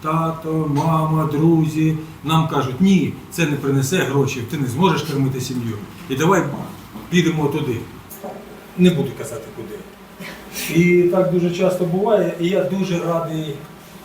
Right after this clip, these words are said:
це стосується і Ксенії, мабуть, і мене теж, я дуже радий, що виновниця сьогоднішнього нашого заходу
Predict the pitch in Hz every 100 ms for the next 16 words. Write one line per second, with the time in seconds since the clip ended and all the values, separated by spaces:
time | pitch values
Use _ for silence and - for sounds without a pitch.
0 | - - 160 143 160 147 151 143 147 139
1 | - 208 170 160 151 139 143 131 131 147
2 | 147 175 175 165 147 113 151 151 165 160
3 | 190 180 151 - 151 143 135 - - -
4 | - 175 131 156 156 143 135 143 131 156
5 | 190 165 175 170 160 151 160 139 151 -
6 | 139 131